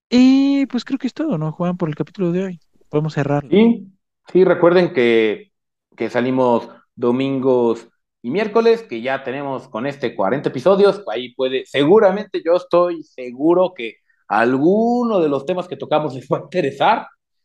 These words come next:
Speaker 2: y si no, ahí de, ahí re-, este, recomiéndenos de qué podemos hablar.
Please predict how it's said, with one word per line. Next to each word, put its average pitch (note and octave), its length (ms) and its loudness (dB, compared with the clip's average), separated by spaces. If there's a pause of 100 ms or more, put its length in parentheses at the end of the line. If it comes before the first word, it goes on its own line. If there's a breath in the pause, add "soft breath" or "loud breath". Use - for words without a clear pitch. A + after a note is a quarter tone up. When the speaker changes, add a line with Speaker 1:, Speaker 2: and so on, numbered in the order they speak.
(120)
Speaker 2:
y B2 140 -12
si B2 160 -4
no, D#3 180 4
ahí D#3+ 160 2
de, C#3 160 -4
ahí C#3 160 -2
re-, C3 320 -6
este, A#2 220 -8
recomiéndenos A2+ 560 -6
de F#2+ 100 -12
qué A#2 120 -4
podemos A2+ 320 -2
hablar. G2+ 420 -2